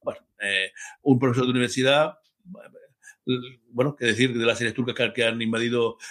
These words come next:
España y que prometen <laughs> continuar. Lo vamos a Netflix.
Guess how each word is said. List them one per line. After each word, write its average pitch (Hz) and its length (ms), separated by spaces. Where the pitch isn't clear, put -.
España 120 300
y 113 60
que 113 80
prometen 110 880
<laughs> 156 280
continuar. 139 640
Lo 147 160
vamos 180 200
a 151 60
Netflix. 113 520